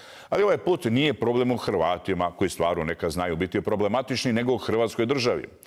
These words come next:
koja je prije desetak godina ukinula anonimnost donatora sperme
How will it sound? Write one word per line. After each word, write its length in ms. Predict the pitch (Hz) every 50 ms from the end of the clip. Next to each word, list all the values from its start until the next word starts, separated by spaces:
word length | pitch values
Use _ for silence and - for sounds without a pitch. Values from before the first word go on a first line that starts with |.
| - - - - - - _
koja 120 | - 139
je 120 | 139 131 -
prije 180 | 143 143 139
desetak 460 | 127 127 120 - 160 170 175 165 175
godina 380 | 151 127 131 123 107 101 87 78
ukinula 640 | 98 135 156 151 - - 160 151 139 127 113 110 -
anonimnost 720 | - 123 113 113 113 110 104 107 104 101 95 90 82 76 78
donatora 500 | 85 87 98 117 120 104 - 127 104 87
sperme 520 | - - - - 101 120 139 147 156 151